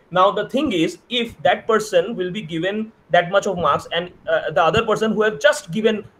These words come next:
uh, the screenshots and, "Okay, fine, it is done," then how can I, uh, justify between these two students? So it's an assignment. I'm not saying that you people did wrong. All of your answers were almost correct. The thing is, maybe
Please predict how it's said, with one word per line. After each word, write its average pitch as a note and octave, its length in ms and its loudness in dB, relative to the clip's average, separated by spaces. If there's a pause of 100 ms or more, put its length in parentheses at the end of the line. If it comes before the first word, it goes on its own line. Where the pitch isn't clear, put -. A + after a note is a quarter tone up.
uh, F3+ 240 6
the F3+ 100 2
screenshots G3+ 560 0
and, F3+ 200 2 (220)
"Okay, E3+ 260 0
fine, E3 240 0
it D#3+ 140 -6
is D#3 100 -8
done," F3+ 380 0 (160)
then A3 200 2
how - 260 2
can A#3 180 2
I, A#3+ 400 0
uh, - 20 -2
justify A3 540 0
between A3+ 400 -6
these A3 200 -6
two G3+ 200 -10
students? A#2+ 460 -14 (340)
So G3+ 100 -2
it's E3+ 240 -2
an B3+ 120 4
assignment. G#3 680 2 (220)
I'm E3+ 160 2
not C4 160 4
saying B3 320 4
that B3+ 200 4
you G#3 200 -2
people A#3+ 260 -4
did E3+ 260 -2
wrong. D#3 340 6 (180)
All G3 240 4
of A#3+ 160 2
your A#3+ 260 4
answers G#3+ 460 0
were A#3 320 0 (160)
almost A3 420 4
correct. - 300 2 (380)
The E3 60 -6
thing C4+ 340 -2
is, D#4+ 280 -6 (220)
maybe C4+ 480 2